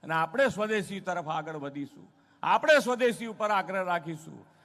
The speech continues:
સાક-, સ્વદેશી વેચવું, સ્વદેશી ખરીદવું, આ બધાની ઉપર આગ્રહ રાખીશું, તો જ આપણે આત્મનિર્ભર બની શકીએ. વિકસિત ભારત તરફ આપણે આગળ વધવું છે.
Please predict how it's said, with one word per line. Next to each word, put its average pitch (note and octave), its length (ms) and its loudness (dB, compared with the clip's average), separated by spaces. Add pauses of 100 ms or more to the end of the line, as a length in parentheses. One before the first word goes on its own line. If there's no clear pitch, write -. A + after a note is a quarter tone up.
(160)
સાક-, F3+ 220 -2
સ્વદેશી F#3+ 580 0
વેચવું, G#3 540 0
સ્વદેશી G3+ 500 0
ખરીદવું, A3+ 640 -2 (260)
આ F#3 80 4
બધાની G#3+ 400 0
ઉપર A#3 200 -4
આગ્રહ F#3+ 360 0
રાખીશું, E3 600 -6
તો B3+ 320 6
જ A#3+ 60 2
આપણે G3+ 280 4
આત્મનિર્ભર E3+ 720 -4
બની D3 220 -14
શકીએ. D#3 340 -20 (640)
વિકસિત C4 400 -4
ભારત C#4+ 380 6
તરફ D4+ 220 4
આપણે B3+ 260 4
આગળ G#3 220 -2
વધવું D3+ 400 -12
છે. - 140 -20